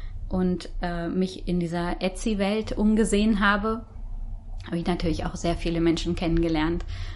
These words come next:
Ich habe auch, äh, sehr viele einfach kontaktiert, habe gefragt, so, „Hey, wie habt ihr das gemacht? Wie, wie geht ihr da vor?“ Da hatte ich einfach Mut und war neugierig.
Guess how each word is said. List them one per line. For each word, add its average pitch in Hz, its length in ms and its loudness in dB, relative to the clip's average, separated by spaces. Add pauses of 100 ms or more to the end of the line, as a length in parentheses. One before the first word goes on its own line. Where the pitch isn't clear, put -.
(160)
Ich - 160 -6
habe 165 300 2
auch, 175 360 0
äh, 170 300 -2
sehr 180 200 4
viele 185 240 0
einfach 175 320 -2
kontaktiert, 185 580 -2
habe 196 140 -4
gefragt, 185 400 -4
so, 185 80 -4
„Hey, 196 260 0
wie 185 140 -2
habt - 160 -6
ihr 180 80 0
das 170 200 -4
gemacht? 196 440 0
Wie, 190 420 -2 (420)
wie 175 200 0
geht 202 180 2
ihr 185 100 8
da 180 120 6
vor?“ 196 340 4
Da 180 140 2
hatte 180 160 -2
ich - 100 -6
einfach 185 380 -2
Mut 208 320 4
und 175 420 -2
war 175 260 -4
neugierig. 196 720 0